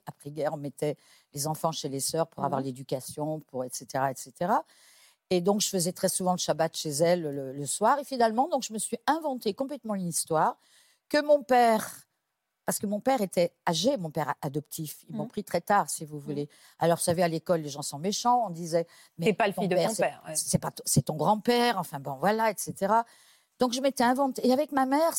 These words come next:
Speaker 1: ça n'a jamais été très, elle était un peu difficile,
Speaker 2: Vous
Speaker 1: hein.
Speaker 2: entendiez plus, mais-,
Speaker 1: Voilà.
Speaker 2: mieux avec votre père, pardon.
Speaker 1: Oui, tout à fait.
Speaker 2: Et en fait,
Speaker 1: J'adorais
Speaker 2: finalement,
Speaker 1: mon
Speaker 2: sans
Speaker 1: père.
Speaker 2: le savoir, vous êtes inventé une histoire et vous étiez
Speaker 1: Sans
Speaker 2: pas si loin de la
Speaker 1: savoir, je me
Speaker 2: réalité.
Speaker 1: suis inventé une histoire pour les copines en disant,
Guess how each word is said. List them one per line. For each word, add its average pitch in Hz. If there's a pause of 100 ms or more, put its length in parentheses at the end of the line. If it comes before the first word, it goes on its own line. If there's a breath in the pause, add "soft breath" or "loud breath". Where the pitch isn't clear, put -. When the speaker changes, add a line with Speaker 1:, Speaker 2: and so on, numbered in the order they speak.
(560)
Speaker 1:
ça -
n'a 233
jamais 254
été 240
très, 214 (260)
elle 220
était 247
un 247
peu 233
difficile, 208
Speaker 2:
Vous 156
Speaker 1:
hein. 226
Speaker 2:
entendiez 208
plus, - (200)
mais-, 220
Speaker 1:
Voilà. 190
Speaker 2:
mieux 262
avec 226
votre 196
père, 156
pardon. 180
Speaker 1:
Oui, 165
tout -
à 202
fait. - (320 loud breath)
Speaker 2:
Et 214
en 220
fait, - (100)
Speaker 1:
J'adorais 254
Speaker 2:
finalement, 269
Speaker 1:
mon 240
Speaker 2:
sans -
Speaker 1:
père. -
Speaker 2:
le 370
savoir, 302
vous 233
êtes 220
inventé 214
une 190
histoire 190
et 254
vous 202
étiez 196
Speaker 1:
Sans 349
Speaker 2:
pas -
si -
loin -
de 208
la 220
Speaker 1:
savoir, 214
je 262
me -
Speaker 2:
réalité. 196
Speaker 1:
suis 240
inventé 269
une 226
histoire 220
pour 175
les 165
copines 254
en 277
disant, 190